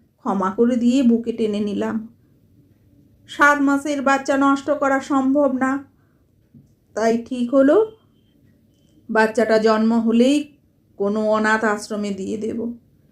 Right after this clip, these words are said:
মেয়েও রাজি হয়ে গেল। আমরা দিন দিন বৃদ্ধ হচ্ছিলাম।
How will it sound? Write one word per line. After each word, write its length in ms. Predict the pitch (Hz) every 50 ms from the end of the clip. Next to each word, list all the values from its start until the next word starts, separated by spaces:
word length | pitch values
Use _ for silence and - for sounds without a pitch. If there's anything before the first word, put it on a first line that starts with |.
| _ _ _ -
মেয়েও 340 | 302 320 339 339 349 349 330
রাজি 340 | 339 330 320 311 302 330
হয়ে 280 | 330 330 330 330 330 320
গেল। 360 | 330 311 311 311 302 311 311 330 - _ _ _ _ _ _ _
আমরা 260 | - 254 254 254 262 254
দিন 300 | 240 269 269 277 269 269
দিন 220 | 277 277 277 269
বৃদ্ধ 340 | 240 240 277 269 240 240 285
হচ্ছিলাম। 800 | 277 269 285 277 277 - - 285 262 269 262 254 254 247 262 262